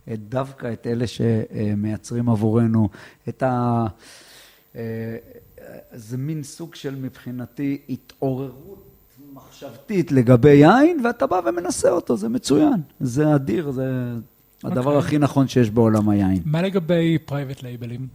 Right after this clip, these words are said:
Speaker 2: לגבי, אה, אה, יש לרמי לוי את המותג של, אה, אה, שדר-, תחתיו הוא עושה כל מיני סוגים של מוצרים, וכנ"ל, אה, שופרסל, וכנ"ל, אה, לאחרים.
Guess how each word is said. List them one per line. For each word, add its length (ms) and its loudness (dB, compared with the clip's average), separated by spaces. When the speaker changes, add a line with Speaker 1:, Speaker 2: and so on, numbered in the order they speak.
Speaker 2:
לגבי, 640 -6
אה, 460 -6
אה, 280 -10
יש 360 -8
לרמי 360 -2
לוי 360 -2
את 140 -8
המותג 640 0
של, 420 -4
אה, 220 -4
אה, 220 -6
שדר-, 440 -4
תחתיו 360 -4
הוא 180 2
עושה 260 -2
כל 220 0
מיני 200 0
סוגים 300 -6
של 120 -6
מוצרים, 680 0
וכנ"ל, 680 -2
אה, 120 -2
שופרסל, 600 -4
וכנ"ל, 460 -4
אה, 380 -6
לאחרים. 600 -2